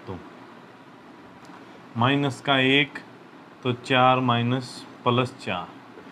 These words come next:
माइनस का तीन लेंगे तो एक माइनस छः, तो बारह और दो चौदह, तो चौदह, चौदह छिक्की चौरासी,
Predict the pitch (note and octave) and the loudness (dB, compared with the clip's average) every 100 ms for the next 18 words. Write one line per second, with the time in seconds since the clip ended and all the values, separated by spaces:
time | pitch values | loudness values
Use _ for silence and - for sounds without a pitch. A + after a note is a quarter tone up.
0 | - - - A#2+ C3+ C#3 C3 D3 C3+ C#3 | -20 -18 -2 0 2 0 -2 -4 -2 -2
1 | D3 D3 D3+ D3+ C#3 D3 C#3+ C#3+ - - | 0 0 0 -2 0 2 2 0 -12 -20
2 | - - - - - - - C3+ B2+ C3 | -20 -20 -20 -20 -20 -20 -10 2 4 4
3 | C3 B2 A#2 A2+ C#3 D3 - - G2 F2 | 0 0 0 0 -2 -6 -14 -16 -16 -18
4 | - - - - - - - - - A#2 | -20 -20 -20 -20 -20 -20 -20 -20 -12 0
5 | B2+ C#3 D3 C#3+ C#3 C3 C#3+ D3+ D3+ C#3+ | 4 6 6 2 0 -2 -2 0 2 0
6 | B2 - - E3 E3 F3+ F3+ F3 E3+ F3 | -6 -20 -16 -6 -2 2 2 2 0 0
7 | E3 - F3+ D#3+ D#3 D#3 D#3+ D#3+ F3 F3+ | -2 -4 -6 -4 0 4 4 2 0 0